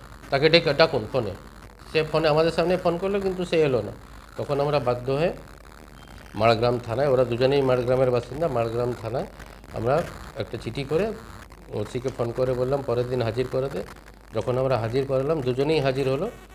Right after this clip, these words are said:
তখন একে অপরকে দোষারোপ করছে, মানে নাটকের মতন, "তোর কাছে দে, তুই করেছিস", ও বলছে, "তুই করেছিস, আমি কিছু জানি না।"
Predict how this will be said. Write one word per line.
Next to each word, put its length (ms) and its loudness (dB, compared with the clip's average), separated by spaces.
তখন 240 0
একে 240 2
অপরকে 460 -2
দোষারোপ 400 4
করছে, 200 0
মানে 200 2
নাটকের 400 4
মতন, 280 0
"তোর 200 0
কাছে 220 -2
দে, 220 -2
তুই 180 -2
করেছিস", 360 -2
ও 140 0
বলছে, 200 -2
"তুই 240 -4
করেছিস, 320 -2
আমি 180 2
কিছু 240 -4
জানি 260 0
না।" 120 0